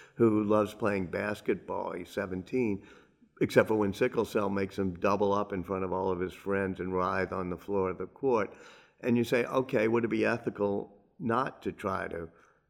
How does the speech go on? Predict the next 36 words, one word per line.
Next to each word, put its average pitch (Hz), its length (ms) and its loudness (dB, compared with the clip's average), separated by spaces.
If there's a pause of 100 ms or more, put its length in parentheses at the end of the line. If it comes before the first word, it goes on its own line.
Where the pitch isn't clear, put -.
uh, 98 160 0
do 98 180 0
this?" 92 220 -4
I 123 40 0
mean, 127 160 2
every 139 240 2
creature 120 640 0
on 104 220 -2
this 101 160 -4
planet, 143 500 -4
large 104 340 0
and 95 160 -8
small, 131 500 -2
uses 98 400 0
all 101 220 2
the 92 120 -2
tricks - 440 -6
in 95 160 -4
its 87 200 -10
playbook 113 680 -2 (400)
in 107 180 0
order 98 300 4
to 98 160 -2
thrive, 107 680 2
and 104 120 -2
there's 101 160 0
no 110 120 0
particular 104 420 -2
reason 95 420 -2
we 107 160 0
shouldn't 92 360 0
use 92 220 -2
all 90 240 0
of 87 60 -6
the 87 80 -6
tricks. - 420 -4